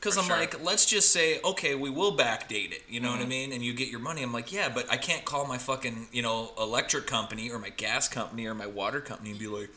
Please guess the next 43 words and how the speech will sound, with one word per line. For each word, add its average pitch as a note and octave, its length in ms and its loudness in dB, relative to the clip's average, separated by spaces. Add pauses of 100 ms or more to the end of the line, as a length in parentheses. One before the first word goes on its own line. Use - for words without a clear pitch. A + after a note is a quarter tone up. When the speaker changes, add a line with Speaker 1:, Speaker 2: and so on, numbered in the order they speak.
(140)
Speaker 2:
Yeah, C#3 480 0
like, A2 280 -6
take D#3 280 0
off C3 180 2
those A#2+ 180 0
late B2 240 0
charges G#2 480 -2
or G2+ 60 -8
something, G#2 400 -8
you G#3 80 -6
Speaker 1:
Well, D3+ 160 8
Speaker 2:
know? - 80 -4
Speaker 1:
or, D#3+ 220 4
hey, F#3 180 4
can D3 180 -4
you C3 80 2
keep E3+ 260 -2
my B2 140 8
power C#3 520 4
on E3 160 2
until C#3 220 -4
the A2+ 80 -6
government A#2 540 0
decides D3 440 4
to G2+ 100 -4
function C#3+ 720 2
like B2+ 200 0
it's A2+ 140 2
supposed - 560 -4
to? A3 280 -8
Speaker 2:
Yeah, A2 160 2
really. G2+ 320 -4 (100)
It's G#2 180 -6
messed G2 300 -6
up. G2 160 -2
Speaker 1:
Come F2+ 240 -6
on. D2+ 160 -10 (1120)
Speaker 2:
Um, C#3+ 80 6
Speaker 1:
Uh, D#3 400 8 (160)
you F#3+ 80 4
know, C3 180 6
but B2 200 2
hey, C#3 260 2